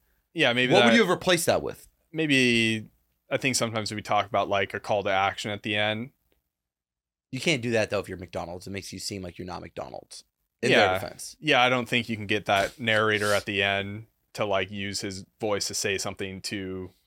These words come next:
Speaker 1: different besides his, like, "ba-da-ba-ba-ba" line that he does. 'Cause, you know, they have, they've had that guy's voice for a while.
Speaker 2: No, I know exactly what you're talking about, but I think it comes across as, like, corny on a Super Bowl ad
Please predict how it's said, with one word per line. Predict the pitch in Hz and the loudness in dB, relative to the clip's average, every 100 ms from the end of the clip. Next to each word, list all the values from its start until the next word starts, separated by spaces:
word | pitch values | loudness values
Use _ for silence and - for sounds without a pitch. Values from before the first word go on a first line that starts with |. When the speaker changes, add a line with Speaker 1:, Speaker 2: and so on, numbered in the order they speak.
| _ _ _ _ _ | _ _ _ _ _
Speaker 1:
different | - 107 113 110 113 - _ - | -4 -2 -2 -2 -4 -12 _ -12
besides | 104 101 95 | -4 -2 -2
his, | 98 | -6
like, | 95 92 | -8 -8
"ba-da-ba-ba-ba" | 98 101 98 101 - 98 101 101 104 110 - | -6 -6 -4 -4 -4 -4 0 2 2 0 -4
line | 113 113 113 113 | -2 0 0 0
that | 113 | 0
he | 113 | 2
does. | 117 127 160 - _ _ _ _ _ _ _ _ _ _ _ _ _ _ _ _ _ _ _ _ _ _ _ _ _ - | 2 2 -2 -10 _ _ _ _ _ _ _ _ _ _ _ _ _ _ _ _ _ _ _ _ _ _ _ _ _ -8
'Cause, | 131 | 0
you | 139 | 2
know, | 104 | 4
they | 98 98 | 4 4
have, | 104 95 - | 2 0 -4
they've | 135 | 0
had | 151 | 2
that | 104 101 | 2 2
guy's | 101 101 95 | 2 2 0
voice | 98 92 | -4 -4
for | - 92 | -6 -6
a | |
while. | 90 95 90 85 87 - _ _ _ _ _ | 0 2 2 -2 -8 -12 _ _ _ _ _
Speaker 2:
No, | 123 120 | 0 2
I | 135 | 2
know | 123 | 0
exactly | 107 104 104 | -2 -4 -4
what | 98 | -6
you're | |
talking | 101 95 | -4 -6
about, | 90 85 | -6 -8
but | - | -4
I | 110 | -4
think | 131 120 | -4 -6
it | |
comes | - 113 | -6 -6
across | 101 - 104 98 | -6 -2 -2 -2
as, | 95 92 | -6 -4
like, | 92 - | -4 -6
corny | - 110 104 90 | -8 -6 -6 -6
on | 87 | -8
a | 90 | -10
Super | - 80 | -12 -12
Bowl | 85 82 85 | -8 -4 -4
ad | 82 82 | -4 -6